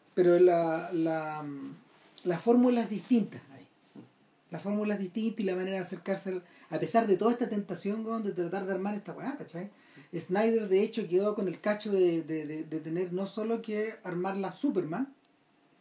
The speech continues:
Speaker 1: porque él se hizo cargo de, sino que al mismo tiempo, eh, el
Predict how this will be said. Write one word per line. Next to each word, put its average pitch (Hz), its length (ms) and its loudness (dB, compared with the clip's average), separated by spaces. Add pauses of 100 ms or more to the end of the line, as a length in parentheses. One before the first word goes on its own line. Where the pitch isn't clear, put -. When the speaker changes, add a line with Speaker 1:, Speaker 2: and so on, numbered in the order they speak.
(300)
Speaker 1:
porque - 320 -2
él 190 80 0
se 220 100 -6
hizo 208 180 -4
cargo 226 380 0
de, 202 460 -4 (340)
sino 208 300 0
que 208 80 -2
al 190 80 0
mismo 202 260 0
tiempo, 202 640 -2
eh, 156 520 2 (1900)
el 143 800 0